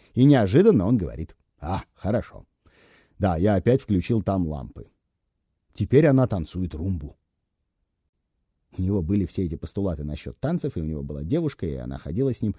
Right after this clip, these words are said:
Ситуация была очень неловкой. Каждый раз, когда он шел в ночной клуб или куда-нибудь в этом роде, этот макап, румба появлялся у него, и парень не мог танцевать с ней. По его мнению, она не должна была танцевать румбу,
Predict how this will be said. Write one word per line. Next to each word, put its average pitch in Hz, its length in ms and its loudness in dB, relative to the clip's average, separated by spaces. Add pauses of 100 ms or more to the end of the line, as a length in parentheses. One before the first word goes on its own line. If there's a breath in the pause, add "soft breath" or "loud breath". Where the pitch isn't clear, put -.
(200 soft breath)
Ситуация 113 440 0
была 90 160 -4
очень 90 240 -4
неловкой. 107 460 0
Каждый 95 300 -6
раз, 101 160 -4
когда 90 220 -4
он 85 80 -8
шел 104 180 -2
в 87 80 -6
ночной 90 320 -6
клуб 165 320 2
или 143 120 4
куда-нибудь 92 460 -4
в 90 40 -4
этом 80 200 -6
роде, 139 240 0
этот 78 220 -6
макап, 80 360 -6 (600 soft breath)
румба 135 540 8 (160)
появлялся 98 540 -2
у 190 60 0
него, 190 240 0
и 175 100 4
парень 190 280 0
не 190 80 0
мог 196 160 0
танцевать 202 400 -4
с - 80 -16
ней. - 180 -12 (320)
По - 80 -8
его 87 220 -4
мнению, 104 380 0
она 82 120 -2
не 117 100 4
должна 90 460 0
была 90 220 -6
танцевать 147 440 -2
румбу, 196 360 0